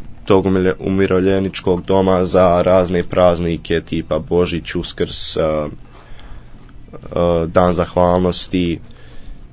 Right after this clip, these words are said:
Zatim, e, u prvoj obitelji oni su se svi bavili plivanjem, tako da sam na tim nekim kao plivačkim natjecanjima pomagao oko svega,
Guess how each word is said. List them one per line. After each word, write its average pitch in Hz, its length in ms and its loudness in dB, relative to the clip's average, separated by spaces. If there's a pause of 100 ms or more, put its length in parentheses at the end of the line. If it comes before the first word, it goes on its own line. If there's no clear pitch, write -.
(120)
Zatim, 92 800 2 (260)
e, 87 240 2
u 87 160 2
prvoj 110 420 4
obitelji 110 500 2
oni 104 100 4
su - 80 -8
se 90 100 0
svi 107 220 0
bavili 90 340 2
plivanjem, 107 800 2 (140)
tako 104 360 0
da 90 140 2
sam 87 420 -2 (140)
na 85 540 -2 (280)
tim 92 200 0
nekim 90 280 -2
kao 82 220 -4
plivačkim 92 520 0
natjecanjima 90 600 -2
pomagao 90 720 0
oko - 200 -6
svega, 90 520 0